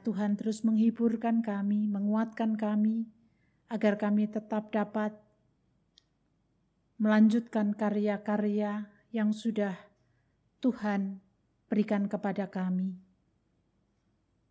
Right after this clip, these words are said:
Berikan penghiburan dan kekuatan baik kepada keluarga Ibu Sri Wiyanti dan juga kami semuanya. Kami juga berdoa untuk keberadaan saudara-saudara kami yang bergumul dengan sakitnya.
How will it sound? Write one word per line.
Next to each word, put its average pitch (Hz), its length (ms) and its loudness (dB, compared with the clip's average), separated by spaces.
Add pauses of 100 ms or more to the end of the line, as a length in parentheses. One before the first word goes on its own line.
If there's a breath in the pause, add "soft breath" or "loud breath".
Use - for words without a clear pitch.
(240)
Berikan 202 320 0
penghiburan 226 560 4
dan 226 160 2
kekuatan 226 800 -2
baik 214 240 -4
kepada 208 240 -2
keluarga 202 480 -2
Ibu 214 240 -6
Sri 233 240 -2
Wiyanti 233 400 2
dan 208 240 0
juga 190 240 -6
kami 190 240 -2
semuanya. 185 720 -6 (960)
Kami 196 240 -2
juga 190 240 -2
berdoa 208 720 -4
untuk 190 640 -6 (1120)
keberadaan 208 800 2
saudara-saudara 185 960 -2
kami 202 400 -2
yang 185 240 -4 (320 loud breath)
bergumul 202 320 2
dengan 190 320 0
sakitnya. 202 880 -4